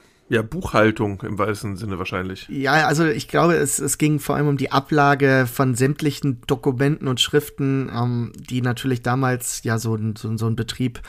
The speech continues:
Speaker 2: noch hatte. Da, logischerweise war ja nichts Elektronisches und so. Und, äh, ja, so eine Arch-, Art Archiv, da musste halt jemand die, die Übersicht behalten und auch den Zugriff, ne? Wenn da eine Fachabteilung sagte,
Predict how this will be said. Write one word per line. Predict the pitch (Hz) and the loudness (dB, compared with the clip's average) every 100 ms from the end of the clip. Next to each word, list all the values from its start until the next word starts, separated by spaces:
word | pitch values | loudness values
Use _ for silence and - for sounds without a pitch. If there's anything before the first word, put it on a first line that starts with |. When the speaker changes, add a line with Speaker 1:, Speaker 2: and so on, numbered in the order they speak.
| - - - | -16 -16 -4
Speaker 2:
noch | 131 120 | -2 0
hatte. | 131 - 135 | 0 2 2
Da, | 127 | 2
logischerweise | 127 123 120 113 120 117 117 110 | 2 2 2 0 0 0 0 0
war | 110 | 0
ja | 117 | 0
nichts | 117 - | -2 -4
Elektronisches | 117 117 - 117 120 113 117 - | -6 -6 -4 -2 -2 -4 -8 -8
und | - 117 | -8 -4
so. | 135 147 | 2 2
Und, | 131 123 - - - - | 2 -2 -8 -14 -16 -6
äh, | 123 120 120 | 0 2 0
ja, | 120 127 170 | 0 2 2
so | 120 | 2
eine | 123 110 | 0 0
Arch-, | 135 139 135 - | 0 0 -2 -2
Art | 131 123 | -2 -2
Archiv, | 143 - 147 | -2 -2 -2
da | - | 0
musste | 127 139 - | 2 2 4
halt | 135 120 | 2 2
jemand | 131 139 135 127 - - - - | 0 2 0 0 -2 -2 -4 -10
die, | - 127 110 | -2 0 0
die | 123 | -2
Übersicht | 147 165 139 139 - | 2 2 2 -2 0
behalten | 135 143 147 151 139 139 | 2 4 2 0 -2 -2
und | 131 123 - | -2 -4 -4
auch | - | -2
den | 131 | -2
Zugriff, | 117 156 151 131 123 - | 0 -2 -2 -2 -2 -2
ne? | 147 156 | 0 0
Wenn | 123 | 0
da | 127 123 | 0 0
eine | 123 | 0
Fachabteilung | 123 135 135 - 127 123 | -2 -2 -4 -2 -2 -2
sagte, | 120 123 123 131 127 | -2 -2 0 0 -2